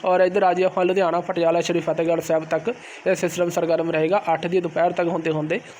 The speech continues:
ਇਹ ਸਿਸਟਮ ਇਹਨਾਂ ਖੇਤਰਾਂ ਤੋਂ ਵੀ ਪਾਰ ਲੰਘਦੇ ਹੋਏ ਅੱਗੇ ਪਹਾੜਾਂ ਵੱਲ ਨੂੰ ਕੂਚ ਕਰ ਜਾਣਾ ਹੈ। ਤੇ ਇਸ ਸਿਸਟਮ ਦੇ ਸਦਕਾ ਪਹਾੜਾਂ ਦੇ ਵਿੱਚ ਇੱਕ ਜ਼ਬਰਦਸਤ ਸੀਜ਼ਨ ਦੀ ਪਹਿਲੀ ਬਰਫ਼ਬਾਰੀ ਦਾ ਦੌਰ ਲੱਗਣ ਜਾ ਰਿਹਾ, ਜਿਹੜਾ ਕਿ ਹਿਮਾਚਲ,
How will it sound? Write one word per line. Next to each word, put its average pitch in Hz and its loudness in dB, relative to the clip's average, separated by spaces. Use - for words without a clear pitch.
ਇਹ 180 0
ਸਿਸਟਮ 170 -2
ਇਹਨਾਂ 190 0
ਖੇਤਰਾਂ 170 -2
ਤੋਂ 165 0
ਵੀ 175 2
ਪਾਰ 165 0
ਲੰਘਦੇ 170 0
ਹੋਏ 170 2
ਅੱਗੇ 165 -4
ਪਹਾੜਾਂ 170 2
ਵੱਲ 165 2
ਨੂੰ 196 -2
ਕੂਚ 196 0
ਕਰ 160 0
ਜਾਣਾ 151 -4
ਹੈ। 147 -14
ਤੇ - 0
ਇਸ 226 2
ਸਿਸਟਮ 226 -2
ਦੇ 220 0
ਸਦਕਾ 208 0
ਪਹਾੜਾਂ 190 2
ਦੇ 202 2
ਵਿੱਚ 196 0
ਇੱਕ 202 0
ਜ਼ਬਰਦਸਤ 185 0
ਸੀਜ਼ਨ 180 0
ਦੀ 202 0
ਪਹਿਲੀ 196 -2
ਬਰਫ਼ਬਾਰੀ 175 0
ਦਾ 180 0
ਦੌਰ 160 0
ਲੱਗਣ 165 -2
ਜਾ 170 2
ਰਿਹਾ, 185 0
ਜਿਹੜਾ 185 4
ਕਿ 202 0
ਹਿਮਾਚਲ, 196 2